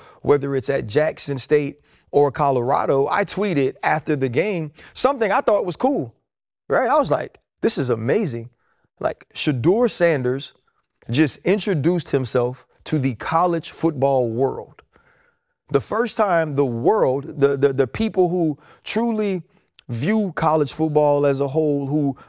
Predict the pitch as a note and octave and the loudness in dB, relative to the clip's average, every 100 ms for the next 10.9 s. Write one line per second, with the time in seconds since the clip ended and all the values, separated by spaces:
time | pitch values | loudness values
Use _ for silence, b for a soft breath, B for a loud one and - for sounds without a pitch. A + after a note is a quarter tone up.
0 | B C3 F#3 F#3 F3+ D3 C3+ F#3+ F3+ D#3 | B 0 0 2 -2 0 0 0 0 0
1 | C#3 C#3+ C#3 C3 B2+ G#3 F3 C#3+ B2+ F3+ | 0 0 0 -2 -2 -2 0 0 0 0
2 | D3 C3 - C#3+ B2 B B G#3+ A3 F3+ | -2 -6 -4 -4 -4 B B 0 2 2
3 | F#3 D#3+ - F#3+ F#3 D3+ D3+ C3 F3+ A3+ | 2 -2 0 0 2 2 0 2 2 2
4 | G3 F3 - G#3 D#3+ - B - A#2+ A#3+ | 0 -4 -2 -2 -2 -10 B -2 0 0
5 | - G#3+ G#3+ G3+ G#3 F3+ - E3+ C3+ A2+ | -4 -6 -2 0 0 0 -2 -2 -2 0
6 | G#2 A#3+ A#3+ - G3+ F3 C#3+ - B - | 0 0 -2 -2 0 0 -2 -8 B -4
7 | D3+ A#2+ - - B3 A#3+ - G#3 F3 D3+ | -2 -4 -6 -2 0 0 0 0 0 -4
8 | - B - E3 E3 F3+ D3+ D#3 B2+ D#3 | -8 B -2 -2 0 0 2 2 2 -4
9 | - b b - E3 - E3+ D3+ C#3 G3 | -12 b b 0 0 2 0 0 -2 -2
10 | D#3 B2 A#2+ - C#3 B2 A#2 C#3 C3+ | 0 -2 -6 -2 -2 -2 -4 -4 -4